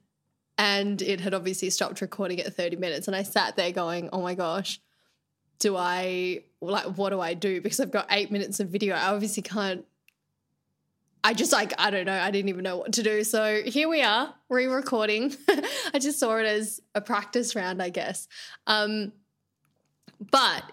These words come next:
in planning to finally sit down and record episode one, I had every excuse in the book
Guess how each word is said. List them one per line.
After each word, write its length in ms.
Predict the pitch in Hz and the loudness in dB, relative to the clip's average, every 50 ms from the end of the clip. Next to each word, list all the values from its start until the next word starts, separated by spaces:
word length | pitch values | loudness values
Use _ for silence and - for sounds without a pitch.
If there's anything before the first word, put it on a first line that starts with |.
| - _ | -10 _
in 360 | - 262 269 269 285 294 302 285 | 2 4 4 4 2 2 0 -2
planning 840 | 294 - 285 254 247 247 247 247 240 214 202 196 202 196 - - | -4 -2 0 0 2 2 0 0 0 0 0 0 -2 -4 -6 -4
to 160 | 196 - 240 226 | -2 -2 -2 0
finally 540 | - 226 208 208 214 220 214 208 208 214 | 0 0 0 0 0 0 0 0 -2 -2
sit 280 | 220 - - 202 - 196 | -2 0 -2 -2 -2 -2
down 340 | 190 196 185 185 185 190 196 | -4 -2 -2 -2 -2 -4 -4
and 280 | - - 196 196 208 | -2 -2 -2 -2 0
record 480 | 202 202 196 202 - 208 185 185 180 - - | -2 -4 -4 -6 -6 -4 -2 -2 -2 -4 -6
episode 480 | 185 - 196 - 190 180 180 180 175 170 | -6 -6 -4 -4 -4 -4 -4 -6 -6 -6
one, 500 | 180 185 180 175 160 156 160 170 180 190 - - - - - _ _ _ - | -6 -4 -2 -2 -2 -4 -4 -6 -8 -8 -12 -20 -20 -20 -20 _ _ _ 0
I 500 | 202 202 202 196 196 202 202 202 202 196 | 0 2 4 4 4 4 4 2 0 -2
had 300 | - - - 196 190 185 - - _ _ - | -2 -2 0 0 -2 -2 -6 -12 _ _ 2
every 400 | 208 208 196 196 196 196 196 190 - | 2 2 2 -2 -2 -2 -2 -2 -4
excuse 560 | 190 190 - - - - 180 165 180 - - - | -2 -2 -2 -2 -2 -2 -4 -4 -4 -4 -6 -6
in 200 | - - 180 180 | -6 -6 -6 -6
the 60 | 180 | -6
book 640 | 175 - 175 156 123 - - - _ - - - | -6 -6 -6 -4 -4 -6 -10 -12 _ -20 -20 -20